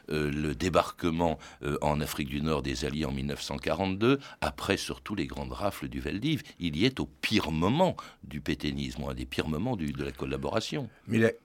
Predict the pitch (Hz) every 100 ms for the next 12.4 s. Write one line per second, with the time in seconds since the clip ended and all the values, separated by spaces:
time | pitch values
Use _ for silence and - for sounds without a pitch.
0 | - 110 107 92 - 107 95 90 98 87
1 | 78 80 - 80 87 110 139 - 95 87
2 | - 95 - 92 87 85 101 95 90 -
3 | 101 90 90 - 90 - 113 95 85 -
4 | 78 101 151 151 95 87 78 80 - 98
5 | 104 101 98 95 98 95 98 92 95 92
6 | 85 85 85 - - - 95 107 101 104
7 | 101 92 85 85 82 85 82 92 95 90
8 | 92 85 92 85 - 87 82 82 147 175
9 | 185 - - - 101 - 101 85 82 -
10 | 143 160 - 98 92 - 95 92 - 87
11 | 95 104 98 87 87 95 98 87 95 87
12 | 87 - 82